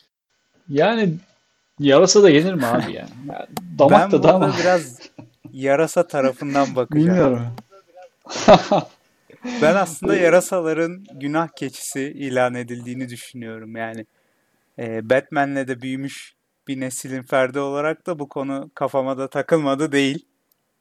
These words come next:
Speaker 1: Nasıl yani? Neden günah keçisi acaba?
Speaker 2: E, biraz bu konu üzerine,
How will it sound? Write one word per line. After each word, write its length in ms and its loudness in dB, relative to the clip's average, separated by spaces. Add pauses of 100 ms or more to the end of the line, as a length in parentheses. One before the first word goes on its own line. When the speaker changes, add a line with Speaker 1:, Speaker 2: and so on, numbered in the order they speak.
(280)
Speaker 1:
Nasıl 320 0
yani? 320 2 (720)
Neden 280 0
günah 260 -4
keçisi 380 -10
acaba? 220 -8
Speaker 2:
E, 200 -8
biraz 380 0
bu 60 -12
konu 300 -2
üzerine, 600 -2